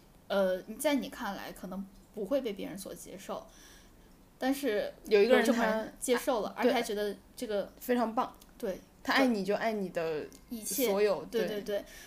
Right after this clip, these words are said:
Speaker 1: 可能菲比是一个怪癖的集大成者。
Speaker 2: <laughs> 可不嘛，<laughs> 可说呢。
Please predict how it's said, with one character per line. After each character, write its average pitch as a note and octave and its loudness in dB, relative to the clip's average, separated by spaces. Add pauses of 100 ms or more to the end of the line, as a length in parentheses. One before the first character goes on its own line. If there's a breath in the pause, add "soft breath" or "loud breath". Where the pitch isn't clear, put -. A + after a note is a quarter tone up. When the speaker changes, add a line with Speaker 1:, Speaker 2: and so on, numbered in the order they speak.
Speaker 1:
可 - -8
能 B3+ -2
菲 E4 -2
比 D4+ 0
是 C#4 -4
一 B3+ 0
个 B3 2
怪 C4 2
癖 C4 -6
的 G3+ -2
集 G3 -8
大 A#3 -4
成 - -8
者。 - -8 (540)
Speaker 2:
<laughs> A4 12
可 C#4 8
不 D#4+ 4
嘛， C4+ 10 (260)
<laughs> A4 10
可 - 10
说 - 4
呢。 E4 12